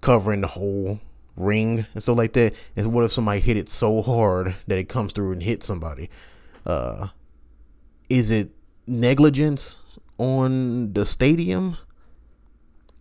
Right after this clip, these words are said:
'Cause they are, they did the per-, they did the thing. I mean, they, I guess they could get in trouble because they should make glass strong enough or whatever plastic it is strong enough to not get broken. But I don't know.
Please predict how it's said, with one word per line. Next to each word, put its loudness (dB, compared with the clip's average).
'Cause 6
they 6
are, 6
they 0
did 0
the 4
per-, -2
they -2
did -2
the -2
thing. 0
I -2
mean, 4
they, 4
I -2
guess 2
they 6
could 4
get -2
in -4
trouble -2
because -2
they -2
should 0
make -2
glass 0
strong -4
enough -6
or -2
whatever -2
plastic -2
it -6
is -8
strong -4
enough -6
to -4
not -4
get -4
broken. -6
But -4
I -4
don't -6
know. -14